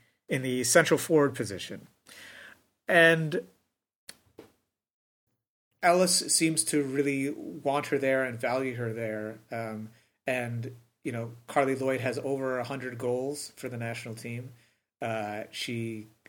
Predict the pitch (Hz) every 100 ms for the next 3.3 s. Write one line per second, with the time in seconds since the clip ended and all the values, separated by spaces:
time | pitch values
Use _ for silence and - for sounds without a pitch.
0 | - 117 107 104 104 _ - - 143 120
1 | 120 117 - - - - 131 123 110 107
2 | 120 120 117 113 110 - 120 117 110 117
3 | 107 104